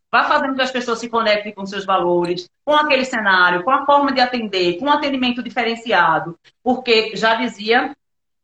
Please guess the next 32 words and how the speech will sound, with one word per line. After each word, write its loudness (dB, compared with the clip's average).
o -4
meu 2
pai 2
que -6
o -8
que -10
cresce 0
na 0
mão -6
dos -6
outros, -2
vocês -6
sabem, -6
né? -6
Então, -4
basicamente, 0
essa 2
é, 2
esse 2
é 4
o 2
resumo -2
do -6
capítulo -2
quatro. -2
Cenário, 2
leva 0
isso -6
pra 0
você. -6
Como -8
é -12